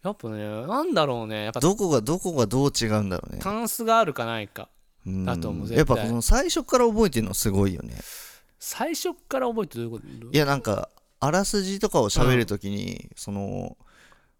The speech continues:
Speaker 2: こう、その出だしから喋れる人。
Speaker 1: あー、はいはいはいはい。
Speaker 2: 俺なんか全然わかんないんだよな、
Speaker 1: 出だしね。
Speaker 2: その、出だし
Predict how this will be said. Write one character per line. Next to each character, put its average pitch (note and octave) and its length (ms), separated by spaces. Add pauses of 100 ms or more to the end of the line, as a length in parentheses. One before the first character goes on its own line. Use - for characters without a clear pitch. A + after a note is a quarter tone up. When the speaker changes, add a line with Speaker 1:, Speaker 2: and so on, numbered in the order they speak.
(240)
Speaker 2:
こ G3+ 320
う、 - 840 (280)
そ A#2+ 140
の A2 80
出 C3 160
だ F3 140
し - 140
か E3 140
ら D#3 160
喋 B2+ 300
れ A#2+ 120
る - 100
人。 - 120
Speaker 1:
あ E3+ 60
ー、 E3 580
は C#3+ 60
い - 20
は - 0
い - 20
は B2+ 60
い - 40
は C3 40
い。 - 40
Speaker 2:
俺 F3+ 80
な G3 80
ん E3+ 40
か G#2+ 100
全 D3+ 260
然 F3+ 340 (380)
わ C3+ 160
か F3 160
ん D3 80
な G2+ 80
い F2+ 60
ん - 20
だ - 80
よ - 60
な、 - 100
Speaker 1:
出 G#2 60
だ G2+ 120
し - 140
ね。 F#2 60
Speaker 2:
そ F#2 100
の、 - 140
出 A2+ 120
だ D3 140
し D#3+ 400